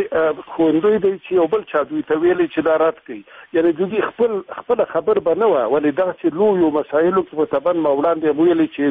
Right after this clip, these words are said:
دوی رهبري باید ټوله، ټوله شي، دوی په، په باندې فکر وکړي او باید یو جواب ووایي. مګر دا وار، ا، ا، پاکستان دوی ته، ا، صحیح مشوره ورکړې ده او هغه مشوره هم، ا، ا،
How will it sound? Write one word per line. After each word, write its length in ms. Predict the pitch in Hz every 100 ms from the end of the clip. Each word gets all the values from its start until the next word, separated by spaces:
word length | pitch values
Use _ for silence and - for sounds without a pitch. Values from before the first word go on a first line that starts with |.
| 131
دوی 140 | - - - -
رهبري 380 | 135 135 147 190
باید 280 | 160 147 135 -
ټوله، 380 | 143 127 139 135
ټوله 420 | - - 165 156 -
شي، 80 | 151
دوی 180 | 127 151
په، 180 | 147 135
په 200 | - 135
باندې 240 | 135 131 - - -
فکر 220 | 220 - 180
وکړي 300 | 349 - 165
او 60 |
باید 280 | 143 151 147
یو 140 | 151
جواب 400 | 131 135 139 143
ووایي. 260 | 120 110 101 - - - -
مګر 240 | 156 175
دا 140 | 147 208
وار، 220 | 220 214 - _ 220
ا، 100 | 156
ا، 460 | 160 - 160 165
پاکستان 640 | - 160 156 - 202 196 185
دوی 140 | 196
ته، 200 | 190 190
ا، 400 | 196 - 175 156 -
صحیح 180 | 156 208
مشوره 460 | 208 170 - 151 147
ورکړې 420 | 131 - 147 135
ده 80 | 139
او 160 | 135
هغه 240 | 147 165 170
مشوره 540 | 160 - 156 175 175
هم، 140 | 202 - _ - -
ا، 100 | -
ا، 380 | 151 151 - 151